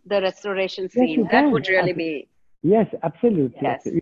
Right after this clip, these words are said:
Speaker 2: don't, we don't have a pointer really, but if you can look at the picture on top,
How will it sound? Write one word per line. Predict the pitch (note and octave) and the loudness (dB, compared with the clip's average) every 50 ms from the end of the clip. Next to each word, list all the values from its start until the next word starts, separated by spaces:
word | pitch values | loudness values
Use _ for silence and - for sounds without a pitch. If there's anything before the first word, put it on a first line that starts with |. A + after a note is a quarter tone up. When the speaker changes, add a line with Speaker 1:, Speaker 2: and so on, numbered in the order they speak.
| - | -4
Speaker 2:
don't, | G3+ G3 - F#3 | -4 -6 -2 0
we | F#3+ F#3 | 2 4
don't | G#3 G#3 G3 | 4 4 4
have | F#3+ F#3 F3+ | 4 4 4
a | F3+ E3 | 2 0
pointer | - - F#3+ G3 G3 F#3+ F3 G#3+ G#3+ F#3 | 0 2 4 4 4 4 4 4 4 4
really, | F3 D#3+ D#3 F3+ A3+ | 6 4 4 4 4
but | G#3+ G#3+ G3 D#3+ - - _ _ - - - | 4 4 2 0 -2 -10 _ _ -20 -8 -4
if | - D#3+ - | -4 -2 0
you | A3+ F#3+ | 2 4
can | G#3+ G#3 F#3+ | 4 4 6
look | G3 G3+ - A3 | 4 4 4 4
at | G#3+ F#3+ | 4 4
the | F#3+ F3+ | 4 2
picture | D#3+ G3 F3 - - G#3+ G3+ F#3+ | 2 0 -2 0 2 2 4 4
on | F3+ E3+ E3 D#3 - | 4 4 2 2 2
top, | A#3 G3+ - - - - | 2 0 0 0 -6 -18